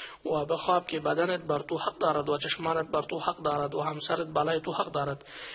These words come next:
یکی از مهمترین ویژگی‌های شخصیت سازی، اه، پابندی‌ها به ارزش‌های والا و اخلاق والا هست، چنانچه که پیامبر ما صلی الله علیه و آله و سلم می‌فرماید: «کاملترین مؤمنان در ایمان کسانی هستند که نیکوترین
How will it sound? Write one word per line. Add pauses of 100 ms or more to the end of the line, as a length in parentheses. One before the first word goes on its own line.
(140)
یکی
از
مهمترین
ویژگی‌های
شخصیت
سازی، (500)
اه،
پابندی‌ها
به
ارزش‌های
والا
و
اخلاق
والا
هست،
چنانچه
که
پیامبر
ما
صلی
الله
علیه
و
آله
و
سلم
می‌فرماید: (380)
«کاملترین
مؤمنان
در
ایمان
کسانی
هستند
که
نیکوترین